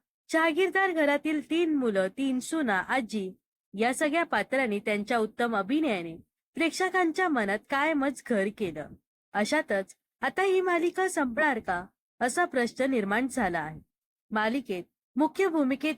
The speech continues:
असलेली लीला म्हणजेच अभिनेत्री वल्लरी विराज हिने Instagram-वर स्टोरी शेअर केली आहे. वल्लरीने शेअर केलेल्या स्टोरीमध्ये तिने, "सकाळी नाश्ता करताना आम्ही सगळ्यात जास्त काय मिस करू यावर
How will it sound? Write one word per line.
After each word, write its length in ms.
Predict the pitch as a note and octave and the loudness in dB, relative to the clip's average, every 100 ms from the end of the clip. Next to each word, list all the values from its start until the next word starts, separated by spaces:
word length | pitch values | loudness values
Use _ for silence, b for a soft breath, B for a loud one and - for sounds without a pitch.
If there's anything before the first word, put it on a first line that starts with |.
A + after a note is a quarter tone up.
| A#3+ | -2
असलेली 560 | A3+ - C4 A3 A#3+ | -2 -2 -4 -2 -2
लीला 400 | B3+ C#4 F#3 D#3+ F#3+ | -2 0 -2 -4 -2
म्हणजेच 520 | D4 D4+ G#3+ G3 - b b | 0 2 0 -4 -6 b b
अभिनेत्री 560 | C4 C#4+ F4 E4+ - E4 | -2 2 2 0 0 0
वल्लरी 460 | B3 A3 A#3+ C4 | 0 0 0 0
विराज 400 | C#4+ A3+ G#3 F3 F#3 _ | 0 0 0 0 -4 _
हिने 240 | C#4+ C#4 A#3 | -2 0 0
Instagram-वर 600 | G#3+ - E4+ D#4+ B3+ D#4+ | 0 -2 0 0 2 0
स्टोरी 360 | E4 B3+ G#3 D4+ | 0 0 0 0
शेअर 320 | C#4+ G#3 F#3+ F#3+ | 0 0 -2 -4
केली 260 | F#3+ F#3 | -4 -2
आहे. 240 | F3 F3+ E3+ _ _ | -4 -6 -10 _ _
वल्लरीने 500 | C4 C#4 E4+ F#4 F#4 | -8 -4 -2 -2 -4
शेअर 260 | G4 C#4 D4 | -2 0 0
केलेल्या 380 | D4+ D#4+ E4 F4 | -2 -4 0 -2
स्टोरीमध्ये 680 | - C4 A#3+ D4+ A#3+ G3+ | 0 0 0 0 -2 -2
तिने, 380 | G#3 B3+ G3 E3+ - _ _ | -4 -4 -8 -10 -16 _ _
"सकाळी 400 | - D#4 E4+ F#4+ | -4 -4 0 0
नाश्ता 360 | F4+ B3 - D#4+ | 0 -2 -2 -2
करताना 420 | D#4+ C#4+ C#4+ C#4+ | 0 -2 0 0
आम्ही 220 | B3+ C4 | 0 -2
सगळ्यात 320 | D4 A#3+ B3+ C4+ | -2 -2 -2 -2
जास्त 260 | C#4+ C#4 D#4 D4+ | -2 -2 -4 -2
काय 200 | C#4 D4+ | -2 -2
मिस 320 | D4+ D4 D4+ | -2 -4 -4
करू 300 | - G#3+ F#3 | -4 -4 -4
यावर 420 | G#3 A#3+ A#3 F#3 | -2 -2 -2 -4